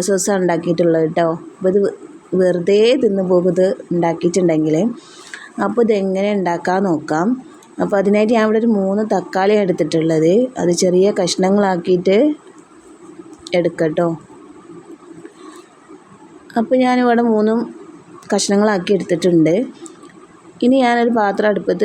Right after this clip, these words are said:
വെച്ചിട്ടുണ്ട്. അതിലേക്ക് ഒന്ന് ചൂടായി കഴിയുമ്പോൾ അതിലേക്ക് അരിഞ്ഞു വെച്ച തക്കാളി ഇട്ട് കൊടുക്കാം. കൂടെ തന്നെ ഒരു മൂന്ന് വെളുത്തുള്ളി ഇട്ട് കൊടുക്കാം.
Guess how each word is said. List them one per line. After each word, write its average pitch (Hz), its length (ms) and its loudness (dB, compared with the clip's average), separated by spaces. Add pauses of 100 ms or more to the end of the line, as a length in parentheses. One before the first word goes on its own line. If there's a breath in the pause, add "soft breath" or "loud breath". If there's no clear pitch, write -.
വെച്ചിട്ടുണ്ട്. 175 560 2 (580)
അതിലേക്ക് 175 580 2 (2250)
ഒന്ന് 214 220 4
ചൂടായി 220 320 2
കഴിയുമ്പോൾ 196 400 2
അതിലേക്ക് 180 480 2 (1200 loud breath)
അരിഞ്ഞു 190 300 2
വെച്ച 196 340 0
തക്കാളി 175 440 0
ഇട്ട് - 120 -12
കൊടുക്കാം. 165 460 -2 (2500 loud breath)
കൂടെ 240 280 2
തന്നെ 247 260 0 (140)
ഒരു 220 120 0 (680)
മൂന്ന് 240 400 4 (600)
വെളുത്തുള്ളി 190 480 2
ഇട്ട് 220 140 -4
കൊടുക്കാം. 165 480 -2